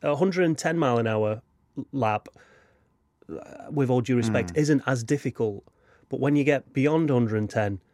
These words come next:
Speaker 1: what is it you need in a passenger to, to go up to those
Speaker 2: They
Speaker 1: speeds?
Speaker 2: they just need to do more work and
Speaker 1: Right.
Speaker 2: keep out of the wind and hide and just,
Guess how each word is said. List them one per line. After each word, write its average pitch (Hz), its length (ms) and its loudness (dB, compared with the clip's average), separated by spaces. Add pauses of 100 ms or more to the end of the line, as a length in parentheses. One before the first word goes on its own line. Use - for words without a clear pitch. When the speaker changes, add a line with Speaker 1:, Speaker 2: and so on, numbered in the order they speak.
(400)
Speaker 1:
what 156 200 2
is 151 80 -2
it 156 80 -2
you 139 140 0
need 147 240 2
in 139 100 2
a 117 60 0
passenger 107 640 -2 (840)
to, 127 140 0
to 110 220 -8
go 135 260 4
up 131 100 -2
to 131 80 -4
those 110 220 -2
Speaker 2:
They - 160 0
Speaker 1:
speeds? 104 320 -8 (720)
Speaker 2:
they 143 100 2
just 143 200 -4
need 165 140 -2
to 147 80 2
do 123 180 4
more 110 240 4
work 120 460 0 (200)
and - 80 -12
Speaker 1:
Right. 110 320 2 (160)
Speaker 2:
keep 127 260 0
out 123 180 4
of 113 100 0
the 110 80 -2
wind 120 400 0
and 92 240 -4 (460)
hide 131 480 2
and 98 160 -4
just, - 360 -6